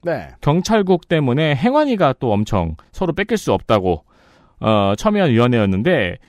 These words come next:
Speaker 2: 결국 과방위와 행안위를 함께 일 년씩 번갈아 가면서 맡기로 합의했습니다.
Speaker 1: 사실상 중단되어 있습니다.
Speaker 2: 네.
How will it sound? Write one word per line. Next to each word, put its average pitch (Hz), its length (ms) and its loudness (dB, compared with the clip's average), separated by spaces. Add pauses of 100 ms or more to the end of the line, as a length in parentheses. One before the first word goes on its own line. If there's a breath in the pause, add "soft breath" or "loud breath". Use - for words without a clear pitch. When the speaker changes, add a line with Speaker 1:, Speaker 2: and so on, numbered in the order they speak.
(100)
Speaker 2:
결국 180 380 0
과방위와 117 840 2
행안위를 147 880 0
함께 233 400 -2
일 196 240 -2
년씩 196 360 -2
번갈아 151 460 2
가면서 127 320 0
맡기로 98 400 -2
합의했습니다. 127 800 -6 (720)
Speaker 1:
사실상 294 600 -8 (760)
중단되어 226 600 4
있습니다. 185 380 -8 (300)
Speaker 2:
네. 113 260 0